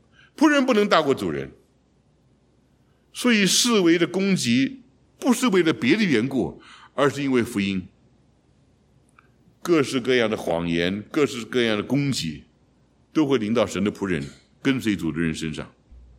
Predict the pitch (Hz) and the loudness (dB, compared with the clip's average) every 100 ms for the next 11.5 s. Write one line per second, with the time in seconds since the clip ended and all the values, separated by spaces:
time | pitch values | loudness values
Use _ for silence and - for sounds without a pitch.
0 | _ _ _ _ _ _ _ - 220 185 | _ _ _ _ _ _ _ 0 2 2
1 | 196 190 165 147 135 131 131 190 160 139 | 2 2 2 2 2 2 0 2 2 2
2 | 120 131 139 143 127 139 139 120 117 113 | 2 4 2 2 -2 -2 -2 0 -2 -2
3 | 98 101 104 101 90 78 78 - - _ | -2 0 0 0 -2 -2 -4 -8 -14 _
4 | _ _ _ _ _ _ - 143 151 139 | _ _ _ _ _ _ -2 0 0 0
5 | 117 160 131 123 131 120 - 117 120 98 | -2 -2 -6 -2 0 0 -2 -2 -2 0
6 | 104 107 104 90 73 - - - _ - | -2 -2 -2 -2 -4 -10 -20 -20 _ -2
7 | 98 117 127 117 107 104 107 117 104 - | 0 0 2 0 -2 -4 -2 0 -2 -4
8 | - _ - - 117 127 151 170 151 175 | -16 _ -8 0 2 2 2 -4 -6 -4
9 | 175 143 127 135 131 123 - 165 160 165 | -2 -2 -4 -2 0 0 -2 -2 0 2
10 | 147 156 131 123 127 123 190 151 123 110 | 0 0 0 2 0 0 0 0 0 0
11 | 139 147 127 110 101 | 0 0 0 0 -2